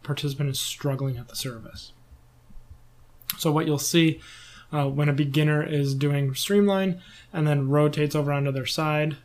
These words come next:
is that they're gonna wanna stay on their side breathing. And in fact, that's actually encouraged,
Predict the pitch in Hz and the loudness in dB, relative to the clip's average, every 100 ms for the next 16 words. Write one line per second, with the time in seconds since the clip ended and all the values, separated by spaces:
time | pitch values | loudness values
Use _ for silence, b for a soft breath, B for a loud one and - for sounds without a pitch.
0 | _ - 156 139 143 147 147 147 147 139 | _ -2 0 0 0 0 2 2 0 -2
1 | - - - 151 147 143 139 135 143 135 | -2 -4 -2 0 0 0 0 -2 -4 -4
2 | 151 151 139 139 147 202 175 196 185 190 | 0 0 0 0 0 0 -2 -2 -2 -2
3 | - 180 147 - - 220 131 - - | 0 0 0 -2 -2 0 -2 -8 -20